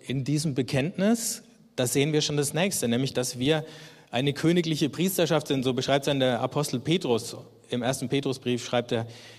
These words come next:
„Ihr aber seid das auserwählte Geschlecht,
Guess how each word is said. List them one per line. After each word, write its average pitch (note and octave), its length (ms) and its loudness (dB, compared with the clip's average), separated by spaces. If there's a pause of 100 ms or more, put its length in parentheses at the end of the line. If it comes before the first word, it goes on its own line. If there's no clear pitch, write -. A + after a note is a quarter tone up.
(180)
„Ihr D#3+ 180 4
aber D#3 180 4
seid C#3+ 240 0
das C3 120 -2
auserwählte C3 640 0
Geschlecht, - 680 -4